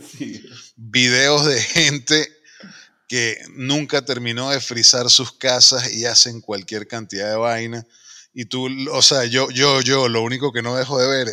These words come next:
Speaker 2: es el hueco que está entre los ladrillos de la pared de atrás.
Speaker 1: Verga, ¿por
Speaker 2: Porque yo,
Speaker 1: qué,
Speaker 2: brother,
Speaker 1: Dios
Speaker 2: o sea,
Speaker 1: mío,
Speaker 2: ahí
Speaker 1: por
Speaker 2: tienen que
Speaker 1: qué?
Speaker 2: haber arañas, huevón,
Speaker 1: Está
Speaker 2: o
Speaker 1: bien
Speaker 2: sea,
Speaker 1: que seas
Speaker 2: ahí tienen que
Speaker 1: natural.
Speaker 2: haber animales.
Speaker 1: Está bien que seas natural, pero,
Speaker 2: Pero,
Speaker 1: coño, no
Speaker 2: coño,
Speaker 1: muestres esa mierda.
Speaker 2: no exageres, huevón.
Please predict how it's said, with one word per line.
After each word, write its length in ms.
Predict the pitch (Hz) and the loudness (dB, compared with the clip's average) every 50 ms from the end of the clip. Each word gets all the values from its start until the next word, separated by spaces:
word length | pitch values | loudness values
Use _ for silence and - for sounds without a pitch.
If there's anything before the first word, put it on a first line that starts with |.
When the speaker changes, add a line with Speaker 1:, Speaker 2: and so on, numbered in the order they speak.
| - | -6
Speaker 2:
es 140 | 120 113 110 | -8 -6 -4
el 120 | 123 123 123 | -4 -6 -6
hueco 340 | 113 127 127 120 113 135 | -4 -4 -4 -4 -4 -6
que 120 | 123 - 98 | -8 -8 -10
está 180 | - - - | -10 -8 -10
entre 300 | 113 110 117 131 120 127 | -10 -8 -8 -8 -6 -6
los 160 | 131 131 110 110 | -6 -6 -8 -8
ladrillos 600 | 120 107 101 104 110 113 127 131 131 139 139 139 | -8 -8 -6 -6 -6 -4 -4 -4 -4 -4 -4 -4
de 60 | 127 | -4
la 120 | 123 113 - | -4 -6 -6
pared 180 | 104 98 107 | -8 -6 -4
de 80 | 117 123 | -2 -2
atrás. 380 | 127 120 139 139 139 135 131 120 | -2 0 0 0 2 0 -2 -4
Speaker 1:
Verga, 380 | 131 143 139 135 120 107 107 | -8 -10 -10 -10 -10 -12 -12
¿por 100 | - 117 | -10 -10
Speaker 2:
Porque 160 | 110 110 110 113 | -8 -4 -2 0
yo, 100 | 113 113 | 0 2
Speaker 1:
qué, 40 | 110 | 0
Speaker 2:
brother, 260 | 113 117 117 110 104 101 | 0 0 0 -2 -2 -2
Speaker 1:
Dios 180 | 101 95 - | -2 -2 -2
Speaker 2:
o 20 | 113 | -2
sea, 100 | 98 92 | -2 -6
Speaker 1:
mío, 80 | 92 | -6
Speaker 2:
ahí 40 | 101 104 | -8 -8
Speaker 1:
por 60 | 95 | -8
Speaker 2:
tienen 200 | 101 110 117 127 117 | -10 -8 -8 -8 -6
que 40 | |
Speaker 1:
qué? 80 | - 123 | -4 -4
Speaker 2:
haber 220 | 110 110 110 110 | -2 -2 0 0
arañas, 580 | 120 123 123 123 120 113 110 107 107 107 104 98 98 | 2 2 2 2 2 2 2 2 0 -4 -6 -6 -6
huevón, 260 | 104 107 110 110 107 | -8 -8 -8 -8 -6
Speaker 1:
Está 20 | |
Speaker 2:
o 20 | 107 | -4
Speaker 1:
bien 40 | 101 | -4
Speaker 2:
sea, 120 | - 123 | -2 -2
Speaker 1:
que 80 | 110 107 | -2 -4
seas 140 | 107 120 117 | -4 -4 -4
Speaker 2:
ahí 160 | 117 117 113 | -4 -4 -6
tienen 200 | - 131 131 131 | -4 -4 -4 -4
que 60 | 135 151 | -4 -4
Speaker 1:
natural. 160 | 165 165 - 117 | -2 -2 -2 -2
Speaker 2:
haber 80 | 123 135 | -4 -6
animales. 680 | 131 127 120 113 107 113 120 120 110 101 98 98 95 _ | -6 -8 -8 -10 -10 -8 -8 -8 -8 -8 -10 -16 -20 _
Speaker 1:
Está 160 | _ - 110 | _ -16 -12
bien 160 | 107 117 135 | -10 -10 -8
que 120 | 151 175 165 | -8 -8 -8
seas 220 | 170 202 196 175 | -6 -8 -8 -6
natural, 640 | 185 170 - - 110 107 123 139 151 147 127 113 - | -6 -8 -8 -10 -10 -8 -6 -6 -4 -6 -6 -8 -8
pero, 140 | 123 113 110 | -8 -8 -6
Speaker 2:
Pero, 140 | 95 90 85 | -6 -6 -8
Speaker 1:
coño, 140 | 165 160 143 | -8 -8 -8
no 60 | 131 | -8
Speaker 2:
coño, 120 | 120 120 | -10 -10
Speaker 1:
muestres 340 | 135 147 147 180 175 170 165 156 | -10 -12 -12 -12 -12 -12 -12 -12
esa 120 | 170 170 | -12 -12
mierda. 460 | 151 139 139 139 135 123 107 98 87 76 | -12 -10 -10 -10 -10 -10 -10 -12 -12 -8
Speaker 2:
no 60 | 67 | 0
exageres, 800 | - - - 87 78 - - 82 78 - 71 71 69 71 69 67 | 0 0 0 0 -4 -12 -12 -12 -14 -14 -14 -16 -18 -20 -20 -20
huevón. 160 | 69 69 65 | _ -20 -20